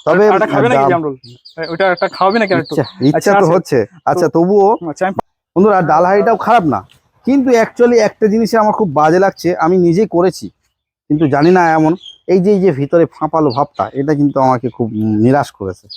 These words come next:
Speaker 2: হ্যাঁ, আর
Speaker 1: এটা
Speaker 2: সি-
Speaker 1: যদি না থাকতো, এই ফলটার, উম, দেখতে বা লুক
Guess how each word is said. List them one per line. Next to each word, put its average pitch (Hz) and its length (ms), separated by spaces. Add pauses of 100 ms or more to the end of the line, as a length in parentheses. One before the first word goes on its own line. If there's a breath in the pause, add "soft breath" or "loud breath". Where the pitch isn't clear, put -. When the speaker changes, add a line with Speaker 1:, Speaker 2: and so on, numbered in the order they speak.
(340)
Speaker 2:
হ্যাঁ, 165 420
আর 190 100
Speaker 1:
এটা 196 160
Speaker 2:
সি- 202 120
Speaker 1:
যদি 208 100
না 196 160
থাকতো, 220 320
এই 220 60
ফলটার, 180 380
উম, 151 380
দেখতে 170 320
বা 170 180
লুক 156 240